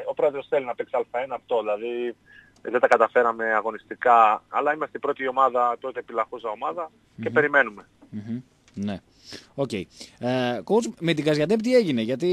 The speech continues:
Speaker 2: η σεζόν πέρσι σε βρήκε στο ξεκίνημά της στην, ε, στην Gaziantep. Ε, πε-, περίεργη χρονιά για την Gaziantep η περσινή. Και το λέω γιατί
Speaker 1: Ε,
Speaker 2: ήρθαμε σε επαφή
Speaker 1: ναι.
Speaker 2: πολλές φορές πέρσι, <laughs> λόγω των φιλικών και των αγώνων με τον παοκ, και αυτό το,
Speaker 1: Ναι.
Speaker 2: το αναφέρω.
Speaker 1: Ε, κοίταξε, η χρο-,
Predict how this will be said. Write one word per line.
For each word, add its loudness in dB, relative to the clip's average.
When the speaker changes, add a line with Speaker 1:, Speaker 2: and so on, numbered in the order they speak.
Speaker 2:
η 2
σεζόν -2
πέρσι -2
σε -8
βρήκε -8
στο -10
ξεκίνημά -8
της -10
στην, -6
ε, -6
στην -12
Gaziantep. -4
Ε, -12
πε-, 2
περίεργη 6
χρονιά 0
για 0
την -4
Gaziantep -4
η -10
περσινή. -8
Και -6
το 0
λέω 4
γιατί 2
Speaker 1:
Ε, 6
Speaker 2:
ήρθαμε 4
σε 4
επαφή 2
Speaker 1:
ναι. 0
Speaker 2:
πολλές 4
φορές 0
πέρσι, 0
<laughs> -2
λόγω 4
των 0
φιλικών -4
και -8
των -2
αγώνων -2
με -4
τον -2
παοκ, 0
και -14
αυτό -6
το, -2
Speaker 1:
Ναι. -2
Speaker 2:
το -6
αναφέρω. -4
Speaker 1:
Ε, -2
κοίταξε, 2
η 4
χρο-, -4